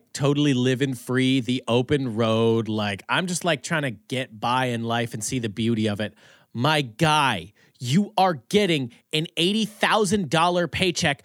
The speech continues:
from Citibank today because you mentioned them in a TikTok post, okay? You're not struggling here.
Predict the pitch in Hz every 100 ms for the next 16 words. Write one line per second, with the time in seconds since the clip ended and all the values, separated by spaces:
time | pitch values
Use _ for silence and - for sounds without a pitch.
0 | _ - 180 143 - - 220 220 131 156
1 | 170 - - 143 139 127 120 - - 180
2 | 170 180 139 165 131 123 143 185 - 180
3 | 156 120 139 135 120 - _ 165 156 135
4 | - - 175 - 139 131 - - - 110
5 | 82 - - - - - 151 156 170 175
6 | 185 185 - - - 143 208 202 220 208
7 | - - 214 220 202 196 156 127 143 107